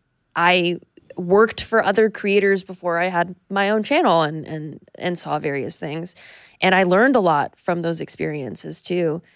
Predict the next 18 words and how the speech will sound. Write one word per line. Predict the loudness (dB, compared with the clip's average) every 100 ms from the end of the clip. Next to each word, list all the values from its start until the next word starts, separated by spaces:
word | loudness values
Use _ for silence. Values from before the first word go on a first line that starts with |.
| _ _ _
But | 4
I | 4
think, | 2 2
like, | 0 0 -8 _
honestly, | 2 4 2 0 0 -2 -4 -10 _ _ _ _ _ _ _ _ _ _
again, | 2 4 4 4
when | 4
I | 2 2
didn't | 0 -2 -4
have | 0 2 2 2 2
those | 2 0
creative | -6 -2 0 0 -2 -4
competitive | -6 0 0 2 0 -2
advantages | -6 -8 -6 -6 -4
that | -4 -2
a | -2
lot | 0 2 2 2
of | -4 -14